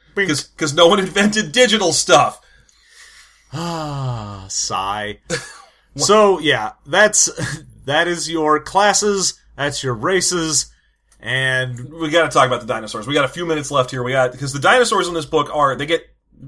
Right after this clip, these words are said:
Speaker 2: d-, descriptions like Monster Manual, except that it's so funny because they keep describing them based around the law chaos axis.
Speaker 1: Oh, yeah, it's like, "Oh, well, you see, this dinosaur tends to be more chaotic than lawful,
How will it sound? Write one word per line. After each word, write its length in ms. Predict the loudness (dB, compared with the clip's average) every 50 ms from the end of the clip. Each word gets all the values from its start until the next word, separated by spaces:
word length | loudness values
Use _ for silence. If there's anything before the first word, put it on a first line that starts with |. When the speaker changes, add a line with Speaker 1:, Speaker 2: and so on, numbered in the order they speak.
| -20 -18
Speaker 2:
d-, 100 | -14 -14 -14 -12 -10
descriptions 500 | -10 -8 -4 -4 -4 -4 -4 -6 -2 -2
like 140 | -2 0 2
Monster 320 | 2 2 2 0 -2 -2
Manual, 500 | -2 -2 -2 -2 -2 -2 -2 -4 -4 -8 _ _ _ _ _ _ _ _ _ _ -6
except 300 | -4 2 2 2 2 2
that 160 | 0 -2 -2 -2
it's 120 | -4 -4
so 220 | -2 -2 -2 -4
funny 320 | -4 -2 0 2 2 2 0
because 220 | -4 -8 -8 -8
they 80 | -8 -8
keep 180 | -8 -10 -10
describing 460 | -8 -10 -2 2 2 2 4 2 0 -2
them 280 | -4 -4 -4 -8 -14 -12 -4
based 280 | -4 -2 -2 -2 -4
around 260 | -2 0 0 0 0 -2
the 80 | -4
law 460 | -8 -8 -6 -2 0 4 4 4 4
chaos 560 | 2 -2 -8 -8 -6 0 2 2 2 0 -2 -4
axis. 720 | -6 -6 -6 -6 -4 -4 -4 -2 -2 -2 -2 -4 -8 _ _ _ _ -2
Speaker 1:
Oh, 120 | 2 2
yeah, 260 | 6 6 6 6 4 2
it's 140 | 0 0
like, 200 | 2 2 0 -2 -6 _ _ _ _ _ -2
"Oh, 360 | 2 4 6 6 6 4 2
well, 420 | 4 4 4 4 4 2 -2 -6 _ _ _ _ -8
you 160 | -4 -4 -2
see, 240 | -2 -2 -2 -2 0
this 240 | 0 2 2 2 2
dinosaur 600 | 2 2 2 2 0 -2 -2 -2 0 0 -2 -2
tends 320 | -2 -4 -4 -4 -4 -4
to 100 | -6 -4
be 180 | -4 -4 -4 -4
more 520 | -4 -2 -2 0 2 2 2 2 0 -2
chaotic 640 | -6 -6 -4 -2 0 2 2 4 4 2 2 -2 -2
than 240 | -4 -4 -4 -4 -2
lawful, 540 | 0 0 0 0 0 -2 -6 -6 -8 -10